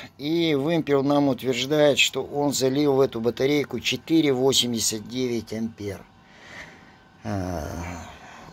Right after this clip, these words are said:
утверждает прям, ну, типа, бля, буду. Но мы ему, конечно, до конца верить не будем.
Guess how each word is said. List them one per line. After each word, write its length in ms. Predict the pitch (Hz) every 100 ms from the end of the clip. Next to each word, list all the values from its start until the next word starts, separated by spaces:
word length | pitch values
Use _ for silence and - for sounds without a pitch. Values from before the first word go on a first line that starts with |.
| -
утверждает 760 | 104 - 113 120 151 151 127
прям, 460 | - 117 110 101 82 - -
ну, 260 | - 110 104 - - - -
типа, 260 | - - 107
бля, 280 | 101 117 110
буду. 320 | 113 104 104
Но 560 | 123 143 131 87 107 - - - - - -
мы 200 | 117 123
ему, 200 | 131 127
конечно, 540 | 120 127 127 - 117 95 - _ _ -
до 140 | 110 117
конца 340 | 127 120 135
верить 360 | 131 127 127 123
не 120 | 180
будем. 420 | 180 196 156 113